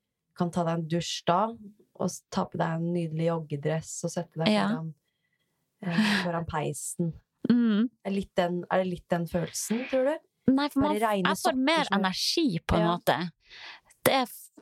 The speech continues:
Speaker 2: ja, det er for å slå meg i trynet, liksom, for å
Speaker 1: Mm.
Speaker 2: våkne.
Speaker 1: Mm.
Speaker 2: Og så bare føler jeg meg, ja, full av energi
Speaker 1: Ja.
Speaker 2: etterpå.
Speaker 1: Deilig.
Speaker 2: Mm.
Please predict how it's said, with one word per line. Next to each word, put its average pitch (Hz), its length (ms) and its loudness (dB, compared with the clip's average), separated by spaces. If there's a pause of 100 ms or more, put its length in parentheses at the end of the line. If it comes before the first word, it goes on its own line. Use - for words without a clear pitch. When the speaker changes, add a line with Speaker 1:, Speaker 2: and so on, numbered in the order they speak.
(800)
Speaker 2:
ja, 277 280 2 (140)
det 262 80 4
er 269 40 0
for 220 120 -2
å 208 100 2
slå 240 300 2
meg 165 120 0
i 165 120 0
trynet, 214 280 2
liksom, 151 300 0
for 151 80 2
å 165 80 2
Speaker 1:
Mm. 190 180 0
Speaker 2:
våkne. 208 340 0 (100)
Speaker 1:
Mm. 190 400 -4 (280)
Speaker 2:
Og 226 100 4
så 214 160 0
bare 180 680 2
føler 202 420 2
jeg 160 100 -2
meg, 147 480 0 (320)
ja, 311 220 4
full 294 280 0
av 180 100 2
energi 175 360 2
Speaker 1:
Ja. 202 120 0
Speaker 2:
etterpå. 214 420 0 (280)
Speaker 1:
Deilig. 196 340 -6 (260)
Speaker 2:
Mm. 277 260 4